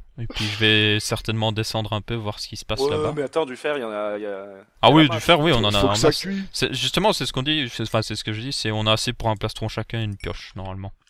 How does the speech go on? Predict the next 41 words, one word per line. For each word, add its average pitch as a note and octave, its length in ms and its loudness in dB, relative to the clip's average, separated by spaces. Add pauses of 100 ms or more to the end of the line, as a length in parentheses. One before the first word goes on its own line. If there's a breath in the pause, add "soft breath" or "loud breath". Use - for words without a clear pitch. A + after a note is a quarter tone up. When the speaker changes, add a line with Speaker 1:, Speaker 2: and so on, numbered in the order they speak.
Speaker 3:
Alors, F3 500 0
euh, D3+ 540 -6
tiens, C3+ 180 -4
d'ailleurs, B2 240 0
on A#2 80 -4
peut A#2 120 -4
en A2 60 -2
faire - 180 -4
cuire G#2+ 200 -6
dans A#2 100 0
l'autre, C3 160 0
du A#2 120 -10
coup, - 140 -6
du A2 120 -6
fer, A#2 240 2
Speaker 1:
Là, C#3+ 80 6
on B2+ 100 6
est A2 40 4
Speaker 3:
euh, G2+ 40 4
Speaker 1:
vraiment, A#2+ 540 2
on G2+ 80 -6
est G2+ 80 -4
tranquille, G#2+ 420 -6
quoi. - 160 -14 (640)
Speaker 3:
Tiens, G#2+ 160 -4
je G2+ 120 -6
mets G2 60 -6
du F2+ 80 -8
charbon. G2 340 -4
Speaker 1:
Alors, G#2+ 180 0
je G#2 100 -4
vais G#2+ 40 -2
faire A#2 220 -2
le, G2+ 460 -2
le, G#2 80 -6 (800)
le G2+ 120 -10
tank - 280 -8
temporaire, G#2 680 -8
on G2+ 60 -8
va G2+ 80 -8
dire. B2 320 -16